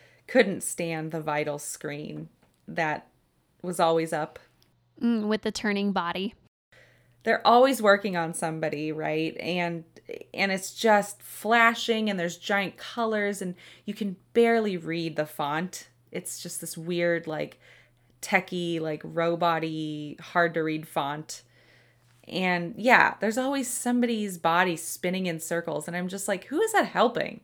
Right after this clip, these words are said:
Speaker 2: <laughs>
Speaker 1: This is like an epileptic's nightmare.
Speaker 2: I love to think about that it's someone's job on a movie production to design future A-,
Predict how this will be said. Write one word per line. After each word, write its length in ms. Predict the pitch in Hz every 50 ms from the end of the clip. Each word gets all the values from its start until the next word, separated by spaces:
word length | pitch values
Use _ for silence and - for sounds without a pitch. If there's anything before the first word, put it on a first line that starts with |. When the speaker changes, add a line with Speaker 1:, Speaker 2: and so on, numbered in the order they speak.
| _ _ _ _ _ -
Speaker 2:
<laughs> 100 | - - - - - _ _ _ _ - - - -
Speaker 1:
This 160 | 240 240 349
is 140 | 349 330 -
like 200 | 339 339 330 320
an 180 | 269 214 -
epileptic's 720 | - 175 208 - 254 247 240 233 240 - 233 214 214 - -
nightmare. 720 | 170 160 156 185 208 - - 156 - - - - - _ _ _ _ _ _ _ _ _ _ _ _ _ _ _ _ -
Speaker 2:
I 80 | 269
love 280 | 269 269 247 233 262 285
to 120 | - 381
think 240 | 392 - 294 262 -
about 480 | 269 254 - 226 214 208 208 202 - - - _ _ _ _ _ _ _ _ _
that 280 | - 208 208 202 196 214 _ _ _
it's 260 | _ 233 226 214 - -
someone's 600 | - - 226 220 233 262 311 359 359 - - -
job 600 | - - - 208 190 190 185 185 185 180 185 - - _ _ _ _ _ _ _ _ -
on 140 | 214 202 202
a 40 | 196
movie 300 | 196 196 196 196 202 202
production 840 | - - - 196 185 175 - - - - 185 180 180 180 180 - -
to 560 | - - - 208 190 190 190 185 185 185 185 - _ _ _ _ _ _ _ _ _ _ 226
design 760 | - 214 220 208 202 - 196 185 180 190 196 202 202 208 202
future 720 | - - - - - 196 185 - - - 190 185 185 180 -
A-, 240 | - 180 180 170